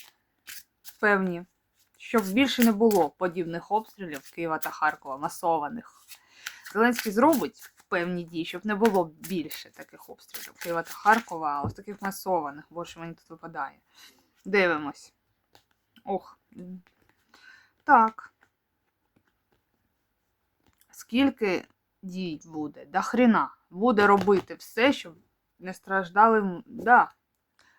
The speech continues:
Буде робити, любі мої, буде. Буде. Тому що це вже паскудство.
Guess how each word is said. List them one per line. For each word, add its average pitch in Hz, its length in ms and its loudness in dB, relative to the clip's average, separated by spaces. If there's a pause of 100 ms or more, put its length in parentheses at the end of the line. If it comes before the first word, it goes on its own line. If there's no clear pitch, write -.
(200)
Буде 220 280 -2
робити, 170 440 -4 (260)
любі 175 220 -10
мої, 147 180 -10
буде. 160 340 -4 (560)
Буде. 170 580 -2 (840)
Тому 247 260 4
що 185 220 -8
це 285 460 2
вже 165 340 -4 (100)
паскудство. 196 1000 -6